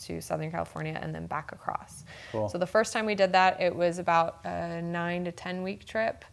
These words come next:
Speaker 1: And
Speaker 2: Wow.
Speaker 1: that was the first summer before we were even really dating.
Speaker 2: Huh.
Speaker 1: Um,
Speaker 2: I,
Speaker 1: uh,
Speaker 2: yeah.
Speaker 1: yeah. So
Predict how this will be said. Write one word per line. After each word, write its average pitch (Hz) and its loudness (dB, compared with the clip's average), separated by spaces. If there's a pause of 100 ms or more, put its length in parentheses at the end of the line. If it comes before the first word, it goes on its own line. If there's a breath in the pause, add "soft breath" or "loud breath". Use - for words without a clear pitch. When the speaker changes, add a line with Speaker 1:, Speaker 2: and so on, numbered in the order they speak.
(420 soft breath)
Speaker 1:
And 175 2
Speaker 2:
Wow. - -6 (100)
Speaker 1:
that 175 6
was 175 2
the 170 0
first 165 -2
summer 160 -4
before 170 2 (220)
we 165 -2
were 160 -4
even 165 -6
really 165 -4
dating. 170 -4 (140)
Speaker 2:
Huh. 180 0 (220)
Speaker 1:
Um, 170 -4 (180)
Speaker 2:
I, 123 -2
Speaker 1:
uh, 170 0
Speaker 2:
yeah. 117 0 (100)
Speaker 1:
yeah. 180 6 (120)
So 196 12